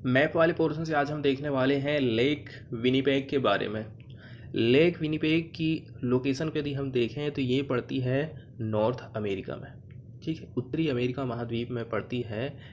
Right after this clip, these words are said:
लेक विनिपेग। पार्टिकुलरली यदि आप बात करोगे कौन से देश में, तो ये पड़ती है कनाडा में। ये आप जो मैप देख रहे हैं, और कनाडा का एक प्रोविंस है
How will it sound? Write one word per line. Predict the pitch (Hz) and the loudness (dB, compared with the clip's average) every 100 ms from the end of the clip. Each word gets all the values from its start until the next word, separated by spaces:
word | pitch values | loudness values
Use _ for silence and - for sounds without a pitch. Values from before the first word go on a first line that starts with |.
| - - | -10 -4
लेक | 117 117 143 135 | 2 2 2 -2
विनिपेग। | 120 98 - 87 85 - - - - - - - - - - - - | -6 -4 -4 -6 -6 -12 -18 -18 -18 -18 -18 -18 -18 -18 -18 -10 2
पार्टिकुलरली | 123 135 175 180 170 175 | 4 4 4 2 2 2
यदि | 165 | 2
आप | 160 156 | 0 2
बात | 147 143 143 | 2 2 2
करोगे | 139 131 147 151 | 2 4 2 0
कौन | 135 131 | 0 0
से | 127 139 | 0 0
देश | 120 135 139 | 2 0 -2
में, | 127 135 143 | -4 -4 -2
तो | 135 | -2
ये | 120 139 | 0 2
पड़ती | 131 107 123 | 2 0 -2
है | 120 127 | -4 -4
कनाडा | - 107 95 98 | -2 0 0 0
में। | - 127 - - | -6 -10 -14 -12
ये | 139 | -8
आप | 127 120 | -6 -6
जो | 120 | -4
मैप | 110 120 | -2 -2
देख | 120 113 123 | -2 -2 -4
रहे | 123 | -6
हैं, | |
और | 135 135 123 | -4 -4 -2
कनाडा | 123 117 117 151 | -2 2 2 2
का | 160 | 2
एक | 156 156 | 0 0
प्रोविंस | 143 135 147 143 | 2 2 0 -2
है | 143 | -2